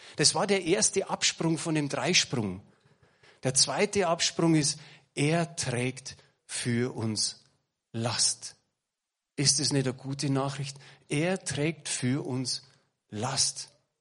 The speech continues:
Ich hab Gott so kennengelernt, dass er nicht einfach dir irgendwas aufbürdet. Einfach so.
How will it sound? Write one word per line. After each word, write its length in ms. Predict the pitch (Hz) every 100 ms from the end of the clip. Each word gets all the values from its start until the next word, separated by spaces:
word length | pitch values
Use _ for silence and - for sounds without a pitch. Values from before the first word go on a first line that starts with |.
| _ _ _ _ - - -
Ich 220 | 175 -
hab 220 | 226 220
Gott 220 | 196 196
so 240 | - - 170
kennengelernt, 880 | - 151 156 156 151 139 135 131 - - _ _ _ _ _
dass 200 | - 131
er 60 | 147
nicht 340 | 127 135 -
einfach 400 | - 123 123 123
dir 260 | - 131 135
irgendwas 480 | 139 127 123 117 -
aufbürdet. 720 | 113 107 - 120 107 104 -
Einfach 340 | 170 214 135
so. 360 | - - 120 107